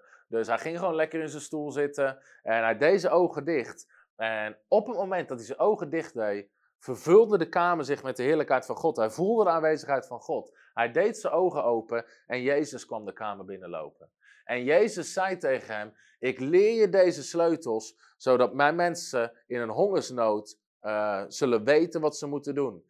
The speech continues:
In tijden van tekort zullen weten wat ze moeten doen." En Jezus begon tot hem te spreken over Genesis zesentwintig en zaaien in hongersnood en het verwachten van een oogst. En Jezus, en hij beschrijft dus dat hij dat,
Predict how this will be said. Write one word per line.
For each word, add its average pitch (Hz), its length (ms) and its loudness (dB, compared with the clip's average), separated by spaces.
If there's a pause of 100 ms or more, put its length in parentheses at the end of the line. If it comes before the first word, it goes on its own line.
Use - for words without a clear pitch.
(140)
In 107 160 -14
tijden 139 300 4
van 120 120 -8
tekort 151 380 0
zullen 127 260 -2
weten 147 320 0
wat 135 160 -6
ze 143 80 -10
moeten 135 260 -12
doen." 113 280 -8 (240)
En 120 180 -6
Jezus 208 400 4
begon 180 300 0
tot 160 160 -8
hem 165 140 -2
te 139 120 -12
spreken 175 600 -2 (180)
over 127 240 0
Genesis 190 540 -2
zesentwintig 147 1080 -4
en 113 240 -6
zaaien 180 680 2
in 170 160 -4
hongersnood 123 960 -6
en 117 140 -4
het 117 160 -4
verwachten 147 600 2
van 147 160 -6
een 139 140 -8
oogst. 123 500 -2 (260)
En 117 180 -4
Jezus, 160 500 4
en 123 140 4
hij 147 140 8
beschrijft 160 460 -2
dus 120 100 -10
dat 127 140 -4
hij 127 100 -6
dat, 120 200 -2